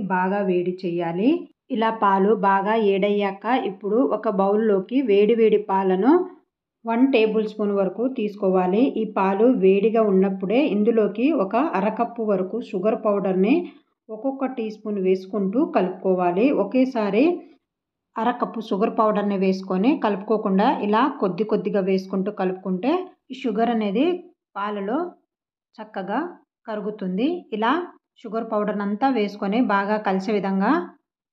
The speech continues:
కలుపుకున్నాక ఇప్పుడు దీన్ని పక్కన పెట్టేసుకుందాం. ఇప్పుడు మరొక మిక్సింగ్ బౌల్లోకి హాఫ్ కప్పు వరకు బటర్‌ని వేసుకోవాలి. బటర్ కనుక ఫ్రిడ్జ్లో ఉంటే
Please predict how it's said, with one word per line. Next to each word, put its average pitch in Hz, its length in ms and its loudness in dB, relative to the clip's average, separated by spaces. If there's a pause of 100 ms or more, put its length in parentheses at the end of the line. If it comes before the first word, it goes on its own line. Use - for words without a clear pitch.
కలుపుకున్నాక 202 680 -6 (260)
ఇప్పుడు 214 340 -2 (600)
దీన్ని 214 160 -10
పక్కన 214 300 -6
పెట్టేసుకుందాం. 190 720 -4 (280)
ఇప్పుడు 226 380 0
మరొక 220 340 4
మిక్సింగ్ 220 420 0
బౌల్లోకి 208 560 0 (440)
హాఫ్ 214 220 -10
కప్పు 208 260 -6
వరకు 196 360 -2
బటర్‌ని 196 440 -2
వేసుకోవాలి. 180 720 -2 (600)
బటర్ 220 320 -6
కనుక 202 360 -4
ఫ్రిడ్జ్లో 226 480 -2
ఉంటే 196 280 0